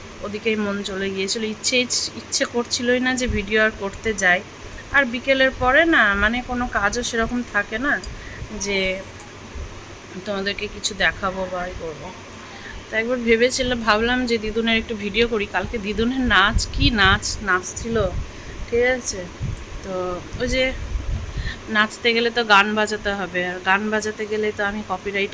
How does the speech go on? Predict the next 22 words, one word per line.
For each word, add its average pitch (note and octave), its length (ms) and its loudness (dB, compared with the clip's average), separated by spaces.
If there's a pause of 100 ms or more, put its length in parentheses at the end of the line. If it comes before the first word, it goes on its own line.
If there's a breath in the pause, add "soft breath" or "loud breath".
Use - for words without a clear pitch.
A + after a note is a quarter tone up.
খাবো। F3 220 0 (720)
হ্যাঁ, G3+ 140 2 (100)
ভয়েসটা C4+ 380 4
একটু C4+ 240 -2
চেঞ্জ B3 300 0 (160)
করে A#3 160 0
দেওয়া G#3 240 4
যেত G#3 220 -4
বা G3+ 180 0
একটু F#3+ 220 2 (100)
স্পিডে, G#3 500 2 (480)
ভিডিওটা G3+ 320 -2
একটু G3 260 -6
স্পিডে G#3 360 -2
করে G3+ 240 0
দিলে, G#3 260 0
আহ, - 1000 -4
হয়তো F#3+ 280 -2 (520)
কপিরাইট F#3+ 420 2 (640)
পড়তো G#3 280 -8
না। F#3+ 140 -2 (720)
তো F3+ 80 -10